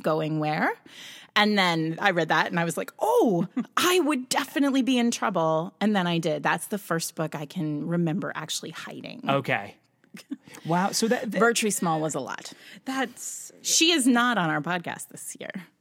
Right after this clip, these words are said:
Speaker 1: though. We
Speaker 3: No.
Speaker 1: did not, I did not <laughs> choose that
Speaker 2: You
Speaker 1: as a
Speaker 2: didn't choose
Speaker 1: book
Speaker 2: that book?
Speaker 1: to read.
Speaker 3: <laughs> That, you're just uncovering and uncovering issues and issues and issues. Yeah, with that one.
Speaker 2: <laughs> Wh-, what's your thoughts? 'Ccause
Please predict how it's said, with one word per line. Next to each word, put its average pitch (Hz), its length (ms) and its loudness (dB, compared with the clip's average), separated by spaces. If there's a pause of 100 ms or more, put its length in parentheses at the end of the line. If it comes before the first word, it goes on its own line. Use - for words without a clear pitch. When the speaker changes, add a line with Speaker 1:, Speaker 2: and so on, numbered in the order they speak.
(120)
Speaker 1:
though. - 260 -4 (180)
We 175 100 -2
Speaker 3:
No. 175 40 0
Speaker 1:
did 160 120 -2
not, 156 180 -2
I 170 80 2
did 165 100 0
not 165 200 2
<laughs> - 20 2
choose 233 300 4
that 208 180 4
Speaker 2:
You 156 80 4
Speaker 1:
as - 120 6
a 226 40 4
Speaker 2:
didn't 202 40 2
choose - 120 2
Speaker 1:
book 139 120 2
Speaker 2:
that - 0 - (680)
book? - 20 -16
Speaker 1:
to 339 60 2
read. - 340 4
Speaker 3:
<laughs> 453 260 8
That, 440 160 0
you're 311 160 0
just 302 160 0
uncovering 214 500 0
and 185 100 -4
uncovering 175 560 -4
issues 180 400 -2
and 165 120 -6
issues 170 340 -4
and 160 100 -10
issues. - 380 -2
Yeah, 330 340 4
with 302 160 2
that 160 200 2
one. 156 280 -6
Speaker 2:
<laughs> - 60 -16
Wh-, 190 240 -2
what's 240 240 2
your 277 100 0
thoughts? - 240 -2
'Ccause 196 220 2